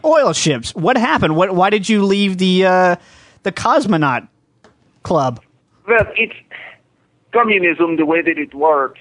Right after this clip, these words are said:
Speaker 2: You can work as a cosmonaut or
Speaker 1: Uh-huh.
Speaker 2: a window washer or in an oil ship, and you still make the same money, which is not very much.
Speaker 1: Wow, I didn't know that.
Speaker 2: So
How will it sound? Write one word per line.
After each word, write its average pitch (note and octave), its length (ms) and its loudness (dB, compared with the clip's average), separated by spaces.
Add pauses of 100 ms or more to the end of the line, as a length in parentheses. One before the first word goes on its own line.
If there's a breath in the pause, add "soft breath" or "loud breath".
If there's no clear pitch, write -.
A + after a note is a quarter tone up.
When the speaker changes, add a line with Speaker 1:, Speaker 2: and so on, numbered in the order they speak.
Speaker 2:
You D3+ 200 -4
can B2+ 460 -6
work D3+ 300 0
as C3+ 160 0
a A2+ 80 -2 (100)
cosmonaut C#3 880 -2
or B2+ 200 -2
Speaker 1:
Uh-huh. - 40 0
Speaker 2:
a G3 180 0
window D#3 340 -2
washer D3+ 800 0 (120)
or B2 340 0
in A#2 180 -6
an G2 260 -12
oil D#3+ 340 0
ship, D#3+ 360 -2 (760)
and D#3+ 260 -4
you D#3+ 140 0 (120)
still F3+ 220 0
make D3 280 -2
the C3+ 180 -2
same C3 200 -2
money, G#2+ 320 -2
which A2 260 -6
is A2 180 -14
not A2+ 200 -2
very A2 240 -2
much. G#2 400 -4
Speaker 1:
Wow, D#3+ 560 -2
I D3 80 0
didn't F#3 200 2
know G#3 180 0
that. G#2+ 340 -4
Speaker 2:
So E3 420 0